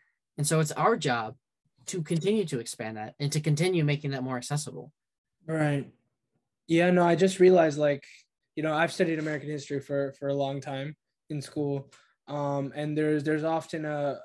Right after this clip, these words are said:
Speaker 2: a critique of, of the Constitution being a conservative triumph, right? Um, you could point to, you know, slavery, you could point to the Three-Fifths Compromise, you could, you know, originate that. Was it really free, or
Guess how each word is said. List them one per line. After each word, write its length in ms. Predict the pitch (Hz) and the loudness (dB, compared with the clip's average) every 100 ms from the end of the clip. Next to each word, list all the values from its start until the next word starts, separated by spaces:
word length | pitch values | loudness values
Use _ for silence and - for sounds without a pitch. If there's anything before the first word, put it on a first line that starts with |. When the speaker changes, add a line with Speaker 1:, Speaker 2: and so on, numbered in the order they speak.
| - | -12
Speaker 2:
a 60 | 147 | -14
critique 600 | - 165 - 190 180 175 | -6 -6 0 2 2 2
of, 280 | 156 147 139 | 0 0 -4
of 140 | 139 | -6
the 60 | 139 | -8
Constitution 600 | - 151 143 160 147 147 | -8 -8 -8 -8 -6 -6
being 180 | 143 143 | -4 -6
a 60 | |
conservative 680 | 135 147 135 151 143 139 131 | -8 -8 -8 -6 -6 -6 -8
triumph, 420 | - 143 131 117 - 135 | -8 -8 -8 -10 -12 -8
right? 240 | 131 127 _ _ _ _ - | -8 -8 _ _ _ _ -14
Um, 280 | 127 123 127 | -10 -8 -8
you 80 | 131 | -8
could 180 | 143 - | -10 -8
point 260 | 147 135 - | -8 -8 -8
to, 320 | 143 139 127 123 - | -8 -6 -8 -14 -12
you 120 | 143 | -10
know, 120 | 127 | -10
slavery, 560 | 123 165 165 151 151 147 | -6 -2 0 0 -2 -2
you 80 | |
could 160 | 135 135 | -6 -10
point 160 | 139 135 | -12 -10
to 80 | |
the 100 | 135 | -10
Three-Fifths 460 | 131 147 135 175 170 | -8 -8 -6 -6 -8
Compromise, 840 | - 160 156 147 147 143 143 123 - _ _ | -8 -8 -6 -6 -4 -4 -4 -6 -14 _ _
you 140 | - 151 | -4 -4
could, 400 | 147 147 139 139 | -2 -4 -4 -6
you 160 | 143 139 | -10 -8
know, 140 | 135 147 | -4 0
originate 480 | 175 165 160 147 | 0 0 -2 -4
that. 120 | 151 143 | -4 -4
Was 280 | 143 165 156 | -2 -2 -2
it 160 | 160 | -2
really 260 | 165 190 196 | 2 4 4
free, 640 | 196 - 202 202 208 202 _ _ | 2 2 4 4 2 -4 _ _
or 260 | 160 151 | -6 -6